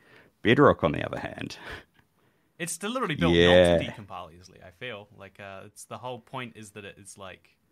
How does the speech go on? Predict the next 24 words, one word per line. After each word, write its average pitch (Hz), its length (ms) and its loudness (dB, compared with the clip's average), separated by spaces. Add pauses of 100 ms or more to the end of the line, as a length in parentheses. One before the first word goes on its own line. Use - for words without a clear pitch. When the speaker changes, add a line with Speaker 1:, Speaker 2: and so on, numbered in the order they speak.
(480)
Speaker 2:
a 117 40 -20
proprietary 113 760 -8
program 107 520 -12
Minecraft 101 540 -12
are - 20 -20
very 101 280 -16
happy 101 280 -20
with 92 240 -18 (540)
not 113 260 -12 (420)
sharing. 87 520 -18 (1700)
Speaker 1:
Yeah, 143 480 8
it's, - 340 2
uh, 120 200 6 (680)
yeah, 87 140 -6
Bedrock's 170 500 -2
an 135 80 2
interesting 123 460 -2
one 82 120 -2
in 76 80 -4
that, 71 260 -8
in 87 160 -4
that 82 160 -4
regard. 69 420 -4
Um, 85 400 -2